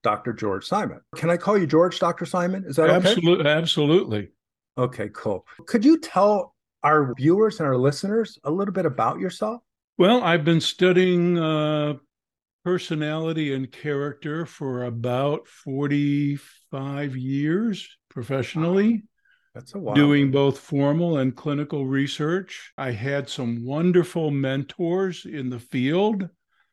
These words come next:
Speaker 2: Uh, I am a student of Theodore Milon's,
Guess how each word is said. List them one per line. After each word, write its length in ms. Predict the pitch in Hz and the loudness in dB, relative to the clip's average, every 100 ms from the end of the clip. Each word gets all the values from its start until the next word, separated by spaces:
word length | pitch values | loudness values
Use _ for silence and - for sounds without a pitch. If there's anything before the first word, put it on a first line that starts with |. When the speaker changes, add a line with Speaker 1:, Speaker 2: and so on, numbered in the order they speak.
| _ _ - | _ _ -4
Speaker 2:
Uh, 320 | 131 123 - | -2 -2 -4
I 160 | 139 135 | -4 -2
am 180 | 127 123 | -2 -4
a 60 | |
student 800 | - - - - 175 180 208 208 - | -6 -8 -8 -4 -2 0 -2 -2 -6
of 600 | 143 147 156 208 196 - _ _ _ | -8 -6 -6 -6 -8 -14 _ _ _
Theodore 500 | 170 160 147 143 139 | -2 0 0 0 0
Milon's, 880 | 127 123 127 135 143 165 190 170 | -2 -4 -6 -6 -4 -4 -4 -6